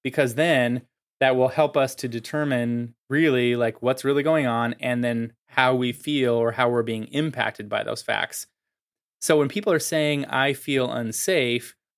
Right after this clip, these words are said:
it can be based on a few different things or some mix of these three things. One is it's based on the facts, right? So if somebody actually, like, did something that was unsafe, they pulled a knife or they, um, stood close to you, you know, nose to nose and, like,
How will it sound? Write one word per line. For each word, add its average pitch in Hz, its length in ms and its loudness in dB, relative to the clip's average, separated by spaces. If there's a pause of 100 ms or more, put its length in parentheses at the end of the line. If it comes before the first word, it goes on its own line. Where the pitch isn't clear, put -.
(220)
it 139 80 0
can 180 100 -2
be 175 80 2
based 156 340 0
on 143 640 -2
a 127 120 0
few 151 260 -4
different 139 320 -2
things 127 380 -4
or 127 80 -2
some 127 360 -2
mix - 380 -4 (100)
of 113 180 -2
these 117 260 -6
three 120 240 -4
things. 107 500 -6 (540)
One 131 400 2
is 127 160 0
it's 131 240 0
based 117 160 -2
on 135 80 0
the 151 200 -4
facts, - 600 -8
right? 120 240 0
So 127 120 -2
if 113 100 0
somebody 127 360 -2
actually, 113 600 -2 (220)
like, 113 300 -2
did 127 180 0
something 117 360 -4
that 113 160 -4
was 113 100 -2
unsafe, 113 480 -2
they 107 100 -4 (120)
pulled 127 160 -2
a 117 60 -2
knife 113 540 -2
or 104 300 -6 (520)
they, 113 600 -2
um, 107 340 -8
stood 131 480 -2
close 123 400 -2
to 120 100 -6
you, 117 280 -2
you 113 160 -4
know, 110 220 -6
nose 123 460 2
to - 120 -8
nose 113 480 0
and, 110 140 -10
like, 104 160 -12